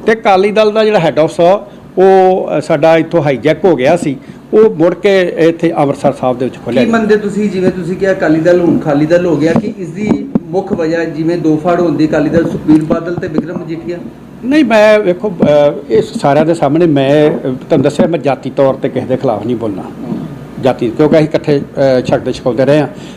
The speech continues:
Speaker 1: ਜਾਤੀ ਤੌਰ ਤੇ ਨਹੀਂ, ਇਹ ਜੇ ਕੋਈ ਘਾਟਾਂ ਆਈਆਂ ਨੇ, ਅ, ਲੋਕਾਂ ਨੇ ਮਹਿਸੂਸ ਕੀਤਾ ਤੇ ਚਾਰ ਵਾਰ ਹਾਰ ਹੋ ਗਈ ਸਾਡੀ। ਚਾਰ ਵਾਰ ਹਾਰ ਹੋ ਗਈ ਨਾ, ਤੇ ਜਦੋਂ ਇੱਕ ਵਾਰ ਹੀ ਹਾਰ ਹੋ ਜੇ, ਉਦੋਂ ਹੀ, ਅਹ, ਅਕਾਲੀ ਦਲ ਦੇ ਪ੍ਰਧਾਨ ਜਾਂ ਕਿਸੇ ਵੀ ਪਾਰਟੀ ਦੇ ਉਹ ਅਸਤੀਫਾ ਦੇ ਦਿੰਦੇ ਹੁੰਦੇ ਆ।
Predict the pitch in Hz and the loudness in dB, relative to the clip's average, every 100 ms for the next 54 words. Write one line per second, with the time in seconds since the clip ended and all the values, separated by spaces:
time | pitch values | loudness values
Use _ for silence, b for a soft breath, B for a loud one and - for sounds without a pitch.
0 | - 165 175 214 190 208 208 - 220 254 | -4 -2 0 -2 2 4 4 0 -2 -2
1 | 254 190 165 190 196 233 208 170 156 165 | 0 0 2 2 2 0 0 2 2 2
2 | 156 214 214 165 - - - - - 147 | 4 4 2 0 -6 -20 -20 -8 0 2
3 | 170 170 190 202 170 185 190 202 196 233 | 2 2 2 2 2 2 2 0 0 0
4 | 262 233 196 196 208 269 277 180 208 185 | 2 2 4 4 4 4 4 4 2 2
5 | 220 190 196 - - - - 175 156 175 | 0 -2 -6 -16 -20 -18 -2 2 4 4
6 | 208 220 165 117 185 147 139 165 - B | 2 2 2 2 2 2 2 0 -2 B
7 | B - 240 240 269 269 226 220 262 277 | B -2 2 2 2 2 0 2 2 4
8 | 262 196 196 202 262 247 269 254 - 196 | 6 4 4 2 4 4 4 0 0 2
9 | 185 180 180 175 185 196 196 220 214 185 | 4 2 2 0 2 0 0 0 0 2
10 | 170 147 147 185 190 214 208 180 151 175 | 2 2 -2 -2 2 0 2 2 2 0
11 | 202 226 - 175 156 165 143 117 120 147 | 0 0 0 -2 0 0 -2 -4 -2 -2
12 | 117 107 | -2 -4